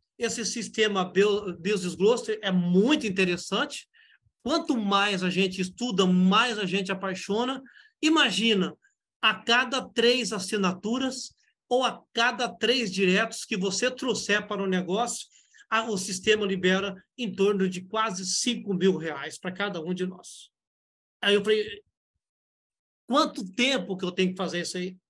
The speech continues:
Você pode fazer o tempo que você quiser. A assinatura válida por um ano, mas você pode fazer a hora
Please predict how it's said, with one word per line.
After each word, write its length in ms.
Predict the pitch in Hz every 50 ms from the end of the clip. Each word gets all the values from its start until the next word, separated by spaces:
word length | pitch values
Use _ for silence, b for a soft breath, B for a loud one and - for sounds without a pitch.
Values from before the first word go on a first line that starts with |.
| _ _ _ _ _ _ _ _ _ _ _ _ _ -
Você 240 | - 185 180 226 247
pode 320 | 185 - 240 247 202 -
fazer 320 | - 233 214 180 175 190 214
o 80 | 208
tempo 280 | 214 - 190 208 196 185
que 60 | -
você 120 | - 214
quiser. 420 | 175 196 165 170 180 175 180 185 - _ -
A 80 | 185
assinatura 560 | 170 - - 233 226 214 185 - 214 233 240 214
válida 320 | - 175 180 190 185 175
por 160 | - - 196
um 120 | 196 185 202
ano, 220 | 240 330 339 - - _ _ _ _ _ _ _ _ _ _ _ _ -
mas 180 | 190 202 208
você 260 | 185 190 185 - 226
pode 300 | 180 180 202 226 302 -
fazer 440 | - 208 180 - 170 185 220 247 - B B B B B B -
a 240 | 185 180 175 170 170
hora 480 | 175 196 220 226 226 220 214 214 208